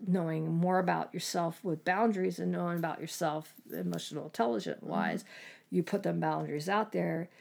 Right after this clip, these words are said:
Speaker 1: you check yourself,
Speaker 2: Mm-hmm.
Speaker 1: you make them check themselves with the boundaries, you might live a little more peacefulness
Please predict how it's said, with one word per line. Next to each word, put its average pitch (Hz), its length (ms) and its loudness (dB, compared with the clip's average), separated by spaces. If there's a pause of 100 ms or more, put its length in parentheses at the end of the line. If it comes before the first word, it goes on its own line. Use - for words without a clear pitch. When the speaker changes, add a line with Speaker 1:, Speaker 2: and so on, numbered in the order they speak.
(140)
Speaker 1:
you 190 80 -2
check 190 340 2
yourself, 190 600 4
Speaker 2:
Mm-hmm. 202 380 -2
Speaker 1:
you 202 120 8
make 185 260 4
them 254 240 10
check - 360 6
themselves 202 680 6
with 196 120 -2
the 175 60 4
boundaries, 196 840 2 (280)
you 208 140 -2 (140)
might 247 360 4
live 220 240 4
a 208 40 2
little 302 320 8
more 294 320 6
peacefulness 185 1120 -2